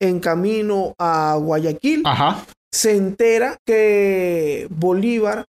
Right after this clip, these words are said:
Speaker 1: está exigiendo que Guayaquil exi-, eh, reconozca que es parte de Colombia. Y él se regresa a declararle la guerra, se regresa a Lima a declararle la guerra a Colombia. Pero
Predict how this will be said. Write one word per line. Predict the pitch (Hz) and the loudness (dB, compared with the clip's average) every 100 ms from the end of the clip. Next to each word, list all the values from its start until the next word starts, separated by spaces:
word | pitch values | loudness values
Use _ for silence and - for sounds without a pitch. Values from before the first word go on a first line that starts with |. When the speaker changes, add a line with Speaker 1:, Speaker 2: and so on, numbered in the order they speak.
| _ _ _ - | _ _ _ -6
Speaker 1:
está | 196 202 | -4 0
exigiendo | 214 208 240 233 262 254 226 | 0 0 -2 0 0 2 0
que | 202 | 0
Guayaquil | 185 180 180 170 208 208 | 0 0 -2 -2 -4 -2
exi-, | 214 190 - 240 240 | -2 -2 -2 -2 0
eh, | 196 185 175 165 165 | 0 0 0 0 0
reconozca | 185 185 170 185 226 202 214 | -4 -2 -2 0 -2 -2 -4
que | 214 | -4
es | 170 | -4
parte | 196 202 208 | -4 -4 -2
de | 214 214 | -2 0
Colombia. | 226 240 220 220 233 _ _ | 0 0 0 -4 -6 _ _
Y | - 302 | -2 0
él | 277 | 2
se | - 254 | 0 0
regresa | 240 226 254 277 285 277 - - | 2 2 2 2 0 -4 -6 -6
a | 208 202 | 0 0
declararle | 196 190 196 208 226 226 | 2 0 2 2 2 0
la | 208 | 0
guerra, | 190 202 | 0 -2
se | 180 175 | -2 -2
regresa | 170 180 202 | 0 -2 -2
a | |
Lima | 226 240 233 | -2 -2 -2
a | |
declararle | 190 170 165 180 196 | -2 -2 -2 0 0
la | 180 | -2
guerra | 160 185 202 196 | -2 -2 -4 -4
a | |
Colombia. | 180 160 151 147 156 - - - - | -2 -2 0 -2 -8 -10 -14 -16 0
Pero | 233 247 247 | 2 4 2